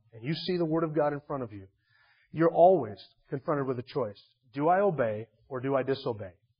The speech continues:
You have to make the decision at the front end of it. "I will obey. No matter what it costs me, no matter what might result, no matter what might happen, no matter what God might do, whether I like it or not,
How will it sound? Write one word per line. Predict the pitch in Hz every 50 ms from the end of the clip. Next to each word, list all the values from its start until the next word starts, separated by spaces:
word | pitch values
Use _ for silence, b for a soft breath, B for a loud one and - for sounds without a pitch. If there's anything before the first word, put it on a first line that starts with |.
| _ _ _ _ _ _ _ _ _ _ _ _ _ _ _ _ _ _ _ _ _ _ _
You | 170 170 196 185
have | - - - - 226 240 262 247 - _
to | - 240
make | 220 202 202 196 196
the | 185
decision | 165 160 156 - - 170 156 135 151 143 143 -
at | 147 139 -
the | 151 135 - _
front | - 180 170 170 170 165
end | 156 151 151
of | 139 117 107
it. | 104 98 _ _ _ _ _ _ _ _ -
"I | 151 151
will | 160 170 175 165 160
obey. | 143 127 139 127 107 98 _ _ _ _ _ _ _ _ _ _ _ _ _ _ _ _ _ _
No | - 170
matter | 190 202 208 190
what | 175 170 185 196
it | 233 226
costs | - 208 190 180 170 - -
me, | 156 139 143 156 156 -
no | 151 147
matter | 151 147 147 151
what | 147 160 190 202
might | 202 202 208 196
result, | 208 202 175 139 151 135 139 - -
no | 139
matter | 147 143 139
what | 139 139 156 175 180
might | 190 196 202
happen, | 170 143 147 131 127 - 147 139
no | 139 139
matter | 139 139 135 135
what | 143 160 175 175
God | 175 175 175 165
might | 170 180 180 165
do, | 135 131 131 131
whether | 127 131 127 131
I | 127 123
like | 127 135 156 180 - 208
it | 190
or | 196 190
not, | 156 131 127 123 131